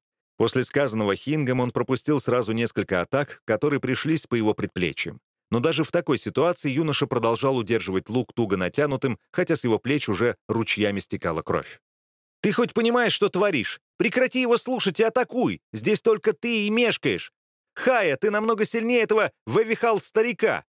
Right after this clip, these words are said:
выкрикнул вдруг Нуска, вскочив на ноги. Он не мог так просто смотреть, как избивают его соратника. "Пускай он и бесполезен в бою, но хоть что-то сделать должен!" Две пары горящих глаз метнулись в сторону Нуски,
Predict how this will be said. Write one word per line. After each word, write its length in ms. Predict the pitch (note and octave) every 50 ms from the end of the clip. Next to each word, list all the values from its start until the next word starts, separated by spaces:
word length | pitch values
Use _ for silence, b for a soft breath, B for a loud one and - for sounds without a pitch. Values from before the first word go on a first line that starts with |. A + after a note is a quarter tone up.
| _ -
выкрикнул 540 | - G#2 C3 D3 - C#3+ A#2 - A#2 A2+ A2
вдруг 300 | G2 E2+ A#2+ A#2+ F#2+ -
Нуска, 360 | G#2+ C#3+ F#3+ F3 - - D#3
вскочив 480 | C3 - - - A2 - - A#2 G#2+ -
на 220 | A2 A2+ A2 F#2
ноги. 300 | D2+ D2+ D2+ - - - _ _ b b b b
Он 200 | b - D#3+ F3
не 80 | E3 E3
мог 220 | E3+ F3 E3+ -
так 180 | - C#3 C3 -
просто 300 | - C3+ C#3+ - - B2+
смотреть, 420 | - - A#2 A2 - B2 C#3+ C3
как 220 | - B2+ A2+ - A#2+
избивают 500 | G#2+ F#2 F2 G2+ F#2+ G#2+ A2 G#2+ G2+ -
его 140 | F#2+ F#2+
соратника. 720 | F#2+ - G2+ F#2 F2+ E2+ E2 - - E2 D2+ - - - - _ _ _ _
"Пускай 360 | - A#2 B2 - - D#3+ D#3
он 140 | D#3 D3+ D3+ C#3+
и 40 |
бесполезен 580 | C3+ C#3+ C3+ - - C#3 C#3+ D3+ D3+ B2 B2+ A2+
в 80 | A2+ F#2
бою, 260 | A#2 A#2+ C#3 D#3+ E3+
но 80 | D3
хоть 180 | C3 - C#3+ C#3
что-то 460 | - - - - D3 E3+ - - G#2+
сделать 420 | F#2 D#2+ D#2 G#2 C3+ B2 G2+ E2+ D2+
должен!" 420 | D#2 C3 F3 F3+ C#3+ D#2 C#2 C2+ _ _ _ _ _ _ _ _ _ -
Две 240 | F2 F2 G#2 D3+ F3
пары 260 | - F#3+ F#3+ F#3+ F3+
горящих 480 | D#3 C#3+ D3+ D3+ D#3 C3+ - C#3 C3 G#2
глаз 320 | F#2 A#2 D3 D3+ C3+ -
метнулись 480 | B2 B2 G#2+ - C3+ B2+ A#2 G#2+ - -
в 80 | -
сторону 380 | - - A2 G#2 G2 F#2+ F#2 F#2
Нуски, 460 | F#2 F2+ E2 - - - E2+ - -